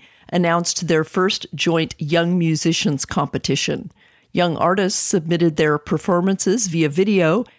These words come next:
and professional musicians scored the performances and selected the winners. The concert will feature the top twelve competition videos. During the virtual showcase, the overall winner will be granted the Paul Perry Award in memory of Music in the Mountains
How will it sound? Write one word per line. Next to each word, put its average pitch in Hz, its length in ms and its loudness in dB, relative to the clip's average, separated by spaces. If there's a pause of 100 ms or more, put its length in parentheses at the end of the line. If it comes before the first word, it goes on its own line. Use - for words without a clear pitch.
and 180 200 -2
professional 156 560 0
musicians 160 680 2
scored 220 400 2
the 196 100 0
performances 143 840 -2
and 147 220 0
selected 147 680 -2
the 170 80 0
winners. - 560 -4 (520)
The 185 80 -2
concert 202 460 -2
will 180 120 -2
feature 160 380 -2
the 143 120 -4
top 165 360 -2
twelve 151 400 -2
competition 147 720 -4
videos. 143 640 -4 (480)
During 180 240 2
the 156 80 0
virtual 170 420 0
showcase, 226 680 0
the 190 160 0
overall 170 460 2
winner 214 300 2
will 180 160 2
be 165 120 0
granted 170 520 0
the 147 80 0
Paul 185 320 0
Perry 165 400 0
Award 143 400 0
in 165 220 2
memory 170 380 0
of 147 160 -2
Music 175 380 0
in 190 80 0
the 190 60 0
Mountains 151 580 -2